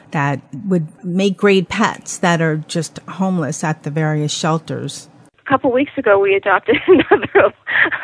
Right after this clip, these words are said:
Speaker 2: little guy, and he's a little over a year old, and he is sweet as can be, and fell in with the other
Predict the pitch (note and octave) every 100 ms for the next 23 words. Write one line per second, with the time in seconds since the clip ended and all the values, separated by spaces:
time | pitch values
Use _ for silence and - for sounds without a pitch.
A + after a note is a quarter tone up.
0 | - - - - C4+ D#4 D4+ D4 C4+ B3+
1 | B3 B3+ A#3+ - G#3+ G#3+ A3 G#3+ A#3+ A3
2 | A#3+ A#3+ A3+ G#3+ G#3+ G3+ G3+ G3+ G3 G3
3 | F#3+ F#3 F#3 F#3 - F#3 G#3+ G3 - G3
4 | - - G3+ G3+ - G#3 - G#3+ G3+ G3
5 | F#3+ F#3+ - F#3 F3+ F#3 F#3 - - -
6 | - - - - - - B3 A#3 B3 B3
7 | A3+ G#3+ E3+ G3